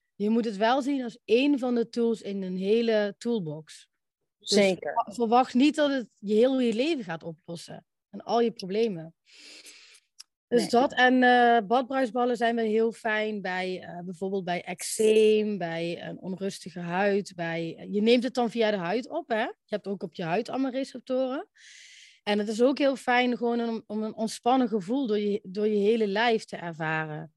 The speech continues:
Speaker 1: Dus dat hoor ik eigenlijk het vaakst, dat mensen daarna wel echt, eh, op een wolkje <laughs> lopen en, eh, zo een bed in, eh, kunnen kieperen.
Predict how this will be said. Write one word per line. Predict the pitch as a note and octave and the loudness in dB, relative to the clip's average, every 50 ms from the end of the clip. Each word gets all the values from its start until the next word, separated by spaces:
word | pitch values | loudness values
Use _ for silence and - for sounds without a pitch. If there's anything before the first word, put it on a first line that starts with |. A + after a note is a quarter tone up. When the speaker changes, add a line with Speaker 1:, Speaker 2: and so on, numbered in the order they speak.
| _ _ _ _ | _ _ _ _
Speaker 1:
Dus | _ - | _ -4
dat | - A3 A#3+ A#3 | -2 0 0 0
hoor | - G#3+ A#3+ C4 B3 | 2 2 2 2 2
ik | A#3 - | 0 -2
eigenlijk | - A3+ A#3+ A#3 G#3+ | 0 0 0 0 -2
het | A#3 G#3+ - - | -6 -8 -6 -2
vaakst, | A3+ A3 A3+ A3+ A3 - | 0 2 2 0 0 -4
dat | A3 F#3 | -10 -8
mensen | F#3+ G3+ G3 G#3 G3 G#3 F#3+ | -6 -6 -6 -4 -6 -6 -4
daarna | G3+ G3 G3 F#3+ F#3+ F#3+ F#3 F#3+ | -4 -2 -2 0 0 0 0 -2
wel | F#3+ F#3+ - | -4 -4 -6
echt, | F3+ G3 D#3+ - - - | -6 -8 -10 -10 -6 -6
eh, | G3 G3 - | -6 -4 -4
op | G3 F#3 | -6 -6
een | G#3 G3 F#3+ | -4 -4 0
wolkje | F#3+ G#3 A3+ A3+ - - - - B3+ A#3 | 0 2 2 0 0 -4 -6 -4 -2 -2
<laughs> | - | 0
lopen | - A3 A3 A3+ - - G#3 | 0 0 -2 -2 -4 -8 -12
en, | G3+ G3+ G3 G3+ G3+ | -10 -8 -6 -6 -4
eh, | G3+ G3+ | -4 -6
zo | E3 D3+ F#3+ G3 G3+ | -6 -6 -6 -6 -6
een | G3 F3+ | -6 -6
bed | E3 F#3+ A3+ G3+ - | -6 -6 -6 -6 -8
in, | - F3+ F3 E3+ E3+ | -8 -8 -6 -6 -6
eh, | E3+ E3+ D#3 | -8 -10 -12
kunnen | - F#3+ F3+ F3+ F3 E3+ | -12 -10 -10 -10 -10 -10
kieperen. | - G3 E3+ - F#3+ E3+ F#3 A#3+ E4+ | -10 -12 -12 -10 -10 -12 -12 -12 -12